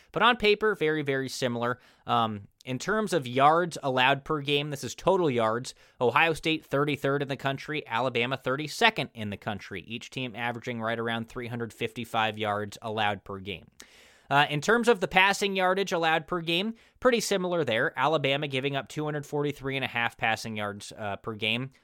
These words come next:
Ohio State giving up two sixty-one point three. Uh, that increased a lot from last week after giving up four hundred to Trevor Lawrence, but Ohio State won the game.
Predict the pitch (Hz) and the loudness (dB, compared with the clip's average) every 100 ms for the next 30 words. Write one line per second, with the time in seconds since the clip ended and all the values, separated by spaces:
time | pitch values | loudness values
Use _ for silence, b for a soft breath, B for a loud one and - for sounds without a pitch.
0 | b 107 131 139 139 143 123 131 131 131 | b 0 2 0 0 -4 -4 -6 -4 -8
1 | - 135 - 131 - 127 117 123 - 127 | -6 -8 -6 -8 -8 -8 -6 -8 -8 -10
2 | - - 107 104 - b b 110 104 98 | -12 -10 -6 -6 -8 b b -2 -2 -2
3 | 135 147 170 151 - 143 - 123 117 120 | 2 4 4 0 -2 -4 -2 0 2 2
4 | 117 110 107 104 - 113 113 107 - 107 | -2 -4 -4 -4 -6 -6 -2 -4 -6 -6
5 | 110 113 113 - 120 110 107 110 110 104 | -4 -4 -6 -8 -6 -4 -4 -6 -10 -8
6 | 107 104 120 85 90 131 - 107 95 95 | -8 -6 -8 -10 -12 -14 -8 -8 -4 -4
7 | 107 - 117 - 101 110 117 208 120 | -4 -4 -4 -4 -6 -4 2 4 4